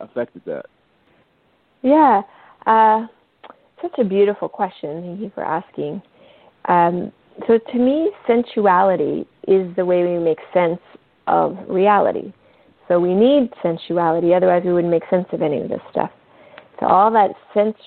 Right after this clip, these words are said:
Speaker 2: sensual input is coming in to give us information. And unfortunately, we live in a world that believes it kind of hijacks sensuality, so ha-, sensuality equates the act of sex almost.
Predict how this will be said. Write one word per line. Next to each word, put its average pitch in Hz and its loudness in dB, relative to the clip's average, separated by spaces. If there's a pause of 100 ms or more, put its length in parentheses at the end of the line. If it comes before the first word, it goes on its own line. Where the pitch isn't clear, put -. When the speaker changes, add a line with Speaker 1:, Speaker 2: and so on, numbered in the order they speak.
(300)
Speaker 2:
sensual 196 -2
input 202 -2
is 180 -6 (160)
coming 170 -4
in 165 -2 (140)
to 180 -2
give 170 0
us 180 2
information. 175 -6 (760)
And 202 4
unfortunately, 220 0
we 196 2
live 196 2
in 190 0
a 185 0
world 180 2
that - -2
believes 185 0 (360)
it - -12
kind 190 0
of 185 2
hijacks 214 0
sensuality, 180 -4
so 180 -8
ha-, - -12 (220)
sensuality 180 2 (100)
equates 180 -4 (100)
the 175 -2
act 160 0
of 156 -12 (100)
sex 247 -4
almost. - -10